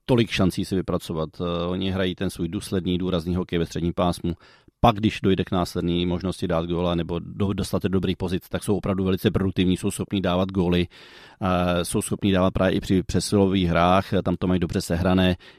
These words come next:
Je jasný, že Hradec na ně bude připravený, ale jak říkám, eh, tady to vypadá, že, eh, pokud, eh, jim, eh, nijak, eh, ty jejich hvězdy nebo ti hráči, kteří dávají góly, eh, nijak, eh, neodejdou, tak, eh,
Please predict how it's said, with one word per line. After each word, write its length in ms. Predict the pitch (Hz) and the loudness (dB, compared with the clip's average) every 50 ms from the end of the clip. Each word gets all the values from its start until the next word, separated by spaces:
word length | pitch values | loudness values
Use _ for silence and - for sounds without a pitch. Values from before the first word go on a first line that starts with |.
| _ _ | _ _
Je 100 | 95 92 | 4 4
jasný, 280 | 92 92 - - 110 101 | 4 4 4 4 4 6
že 100 | 95 98 | 6 2
Hradec 280 | 90 92 90 95 85 | 2 2 0 0 0
na 80 | - 87 | 0 0
ně 100 | 87 90 | 0 2
bude 140 | 87 92 90 | 0 0 -2
připravený, 600 | - - 85 - 95 95 95 98 92 87 82 - _ _ _ _ _ _ _ | -2 -4 -2 0 2 2 4 4 2 2 0 -2 _ _ _ _ _ _ _
ale 180 | - 90 90 90 | -4 -2 0 0
jak 120 | 90 87 | 0 0
říkám, 340 | 95 92 - 98 80 82 87 | -2 -2 0 0 0 0 -2
eh, 40 | 92 87 87 85 87 87 85 82 _ | -2 -2 -2 0 0 -2 -4 -6 _
tady 220 | _ 101 90 95 87 | _ 0 0 0 -2
to 120 | - 95 | -2 -2
vypadá, 400 | 85 87 78 - 90 90 85 90 | -2 -2 -2 0 0 2 2 2
že, 140 | 87 82 90 | 2 0 0
eh, 320 | 87 87 82 - - 104 95 _ | 0 0 -2 -2 -4 -4 -2 _
pokud, 380 | - 113 _ - 107 87 - | -2 -2 _ -2 -4 0 0
eh, 40 | 104 95 95 95 95 95 | 0 2 2 2 0 0
jim, 260 | 87 - 95 101 98 87 - _ _ _ _ _ _ _ _ _ _ - | -2 -2 -4 -4 -4 -4 -8 _ _ _ _ _ _ _ _ _ _ -6
eh, 300 | - 90 90 92 92 - - | -2 -2 0 0 -2 -4 -4
nijak, 560 | - 110 107 101 98 98 98 95 90 _ - 107 | -4 -2 0 2 2 4 2 2 0 _ -2 0
eh, 60 | 101 92 95 92 92 92 92 92 92 92 92 92 92 90 - | 2 2 4 2 2 2 2 2 2 2 2 0 -2 -2 -2
ty 100 | - 98 | 0 2
jejich 380 | 98 98 98 101 104 90 80 76 | 4 4 4 4 4 2 0 -2
hvězdy 420 | 90 92 92 92 90 80 87 98 | 0 2 2 2 2 2 0 0
nebo 160 | 92 87 90 | 0 0 -2
ti 120 | 87 - 95 | -2 -2 0
hráči, 260 | 92 90 85 - - | 0 0 0 -2 -4
kteří 160 | - 92 92 | -4 -4 0
dávají 260 | 90 90 90 92 90 | 0 2 2 2 0
góly, 360 | 87 92 85 87 92 90 90 87 - - | 0 0 0 2 2 2 0 -2 -2 -4
eh, 160 | 90 85 85 | -2 -2 0
nijak, 320 | 87 90 92 90 - - | 0 0 0 -2 -2 -4
eh, 180 | 90 82 82 82 | -2 -2 -2 0
neodejdou, 500 | 82 85 90 90 87 87 85 87 85 85 | 0 0 0 2 2 2 2 0 -2 0
tak, 280 | - 90 82 _ - | -2 -4 -4 _ -2
eh, 40 | 92 | 0